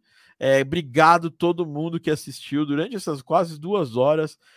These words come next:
Galera da formação em peso aqui.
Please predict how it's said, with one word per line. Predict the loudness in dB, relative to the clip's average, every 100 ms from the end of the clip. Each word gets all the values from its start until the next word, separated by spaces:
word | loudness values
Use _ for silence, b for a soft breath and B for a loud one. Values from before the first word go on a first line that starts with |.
| b b -2
Galera | 2 4 4 2
da | 0
formação | -2 -4 -4 -6 -10
em | -10
peso | -6 2 4 4 0
aqui. | -6 -8 -10 -10